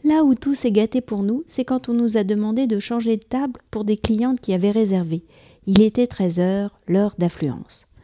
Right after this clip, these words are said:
On n'avait pas trop envie de bouger. Caroline était sur le point de commander un café. « On voulait vous commander un café, mais on va partir finalement », a dit Caroline au serveur. Nous nous sommes sortis un peu dépités. Mais les gâteaux étaient super bons quand même.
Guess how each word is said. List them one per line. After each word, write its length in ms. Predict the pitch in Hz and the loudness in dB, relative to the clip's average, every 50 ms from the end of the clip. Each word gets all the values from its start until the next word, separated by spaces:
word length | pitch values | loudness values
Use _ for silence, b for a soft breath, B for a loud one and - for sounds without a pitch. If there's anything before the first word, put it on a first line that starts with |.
| B B B B B B B B B - | B B B B B B B B B -2
On 60 | 233 | 2
n'avait 260 | 233 240 233 226 233 220 | 4 4 6 6 4 4
pas 140 | 240 240 | 4 0
trop 180 | - - 269 262 240 | 0 0 0 0 0
envie 240 | 233 220 214 214 226 | 0 -2 0 0 -2
de 60 | 202 | -2
bouger. 400 | 196 208 208 202 190 190 190 208 - _ | -2 -2 -4 -2 -2 -4 -4 -6 -8 _
Caroline 560 | - 208 202 214 220 214 - 233 233 226 220 | -6 -2 0 0 0 2 2 2 4 4 2
était 220 | 202 180 - 196 185 | 0 0 -2 -4 -4
sur 180 | - - 196 | -4 -4 -4
le 100 | 196 196 | -4 -4
point 220 | 185 - - 226 220 | -4 -4 -6 -4 -2
de 100 | 202 190 | -2 -4
commander 420 | - - 202 196 190 190 196 220 220 | -4 -4 -4 -4 -2 -2 -2 0 0
un 140 | 190 180 | 0 -2
café. « 360 | 170 - 180 175 - - - - - _ _ _ _ _ B B B B B B B B B B B B B B - | -2 -4 -6 -6 -6 -10 -12 -12 -14 _ _ _ _ _ B B B B B B B B B B B B B B 0
On 60 | 254 | 2
voulait 240 | 247 254 285 285 294 | 4 6 6 6 6
vous 160 | 254 294 277 | 4 2 2
commander 340 | - 277 269 269 269 254 254 | 2 2 2 4 4 4 4
un 100 | 247 247 | 2 2
café, 320 | 247 262 254 - - 330 | 0 0 -2 0 0 0
mais 260 | 320 294 269 254 254 | 2 2 2 2 2
on 100 | 247 240 | 2 0
va 140 | 240 247 247 | 0 -2 -2
partir 400 | 247 285 285 - - - 262 247 | -2 -4 -6 -6 -6 -6 -6 -6
finalement », 400 | - - 233 226 226 220 220 220 | -4 -4 -4 -2 0 0 -2 -2
a 60 | 220 | -2
dit 140 | 214 190 190 | -2 -4 -4
Caroline 480 | - - 214 202 202 208 202 208 202 202 | -4 -4 -2 -2 0 0 0 0 0 -2
au 60 | 190 | -2
serveur. 580 | 190 - 196 190 185 180 180 180 180 185 185 B B B B B B B B B B B B _ | -4 -4 -4 -4 -4 -2 -2 -2 -2 -4 -6 B B B B B B B B B B B B _
Nous 100 | 233 226 | 0 2
nous 160 | 233 233 233 | 2 2 2
sommes 460 | 226 - - - - 240 233 226 220 | 0 -2 -8 -8 -6 -2 0 0 0
sortis 560 | 220 - 226 214 - - - - 254 254 247 226 | -2 -4 -6 -8 -8 -12 -10 -4 -2 0 0 0
un 100 | 208 202 | 0 -2
peu 180 | - 226 226 | -2 -2 0
dépités. 560 | 202 233 233 233 - 214 208 - - 180 185 B B B B B B B B B B B B _ | 2 0 0 0 -2 -6 -6 -6 -6 -8 -8 B B B B B B B B B B B B _
Mais 200 | 214 214 220 214 | 4 4 6 6
les 120 | 208 202 | 6 6
gâteaux 280 | 185 202 190 - 226 226 | 4 4 2 2 0 0
étaient 200 | 214 202 - 185 | 0 0 -4 -6
super 500 | - - - - 233 214 - 214 196 190 | -8 -8 -8 -8 -10 -6 -6 -6 -4 -4
bons 180 | 180 208 220 | -4 -4 -4
quand 160 | 208 196 180 165 | -4 -4 -4 -4
même. 280 | 151 127 - - 202 | -4 -6 -6 -8 -10